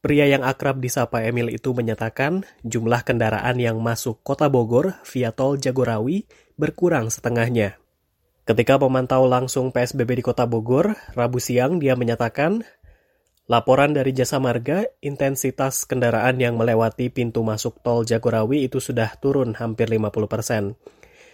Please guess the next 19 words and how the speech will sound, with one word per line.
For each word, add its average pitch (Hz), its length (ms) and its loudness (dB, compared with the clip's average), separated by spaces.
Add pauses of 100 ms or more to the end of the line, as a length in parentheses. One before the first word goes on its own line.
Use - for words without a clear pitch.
(120)
Emil 139 240 6
menambahkan, 156 560 2
kepolisian 143 480 0
telah 147 240 0
mendirikan 135 560 -2
pos-pos 131 480 -2
pengecekan 127 560 0
untuk 135 400 -4
memeriksa 131 480 0
warga 135 480 0
yang 113 240 -2
bepergian. 113 800 -2 (440)
Dia 123 240 2
menegaskan, 120 800 0
kecuali 123 560 0
para 120 240 -2
pekerja 123 560 -2
sektor 131 320 -2
esensial, 139 720 0